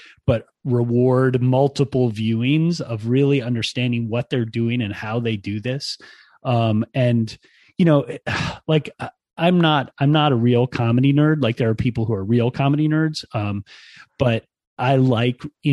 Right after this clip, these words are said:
interesting comedy stuff like Mister Show and,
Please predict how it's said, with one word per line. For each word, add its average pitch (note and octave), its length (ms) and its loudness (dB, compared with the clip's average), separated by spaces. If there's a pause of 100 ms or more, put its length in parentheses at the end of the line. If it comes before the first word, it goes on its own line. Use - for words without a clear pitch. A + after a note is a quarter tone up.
(180)
interesting A#2 1040 0
comedy B2+ 600 -2
stuff - 640 -4
like A2 220 -2
Mister A2 360 -2
Show G#2+ 600 0
and, F#2+ 280 -6